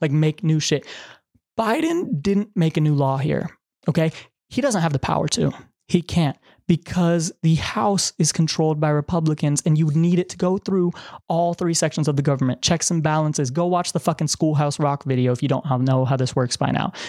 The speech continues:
But he can't just do whatever he wants because Republicans control the House and Republicans don't want what Biden wants. I feel like that's fair to say, okay? But Biden has limited power. He changed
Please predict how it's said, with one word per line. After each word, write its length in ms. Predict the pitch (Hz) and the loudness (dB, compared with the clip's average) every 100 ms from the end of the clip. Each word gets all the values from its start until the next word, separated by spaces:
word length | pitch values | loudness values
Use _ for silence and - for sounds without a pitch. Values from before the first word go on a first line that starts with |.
| - | -4
But 140 | - | -4
he 160 | - 170 | -2 -2
can't 260 | - 196 | 0 0
just 220 | 170 170 147 | 0 -2 -2
do 100 | 175 | 0
whatever 340 | 180 170 180 | 0 0 0
he 140 | 180 | 0
wants 360 | 208 151 147 - | 0 2 0 -2
because 280 | 170 175 160 | -2 0 0
Republicans 520 | 165 170 165 165 165 | 0 0 0 0 0
control 260 | 160 - 175 | 0 0 0
the 60 | |
House 340 | 175 - 185 - | 0 0 -2 0
and 200 | 170 165 | 0 2
Republicans 520 | 165 180 180 185 175 | 0 0 0 -2 -2
don't 200 | 139 156 | 0 0
want 200 | 160 151 | 0 0
what 100 | 160 | 2
Biden 300 | 143 139 131 | 2 2 0
wants. 240 | 123 113 - | -2 -4 -4
I 80 | 143 | -4
feel 220 | - 151 | 0 0
like 120 | 147 | 0
that's 200 | 143 139 | 0 -2
fair 180 | - 135 | 0 0
to 80 | 143 | 0
say, 340 | - - - - - - - | 0 0 -4 -10 -20 -20 -6
okay? 300 | 143 143 156 - _ _ - _ - | 0 0 0 -6 _ _ -20 _ -4
But 220 | 160 - | -4 -2
Biden 420 | 170 220 196 147 - - _ | -2 0 0 -2 -4 -18 _
has 360 | - 160 156 - _ _ | 0 0 0 -4 _ _
limited 640 | 147 147 147 143 139 180 - | 0 2 2 0 -2 -6 -6
power. 420 | - 143 139 156 - - | -2 0 0 -2 -6 -14
He 320 | - - 175 196 | -10 0 2 2
changed 580 | - 190 226 143 135 | 0 0 2 0 -2